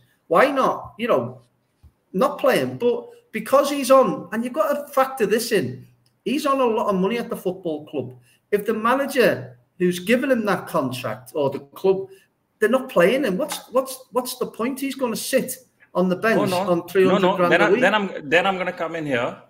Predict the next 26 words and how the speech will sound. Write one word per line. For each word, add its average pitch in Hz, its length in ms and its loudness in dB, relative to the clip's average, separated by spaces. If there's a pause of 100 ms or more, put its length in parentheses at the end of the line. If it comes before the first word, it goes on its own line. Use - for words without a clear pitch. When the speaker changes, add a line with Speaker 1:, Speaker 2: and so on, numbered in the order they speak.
(100)
Speaker 2:
because 131 540 -2 (280)
Antony, 185 600 -2
we 139 80 -10
spent 156 420 -6
a 143 60 -8
hundred 135 340 -6
million 113 320 -4
on, 120 180 -6 (260)
and 113 200 -6
Eric 208 280 0
Ten 175 140 2
Hag 156 340 0
is 151 160 -8
the 160 80 -2
manager 123 580 0 (300)
who 139 120 -12
told 175 360 0 (180)
a 127 60 0
legend 139 440 -2
of 135 120 -8
the 139 80 -10
game, 127 400 -6
or 101 120 -6
rather 104 360 -4
made 123 280 -6
it 127 120 -10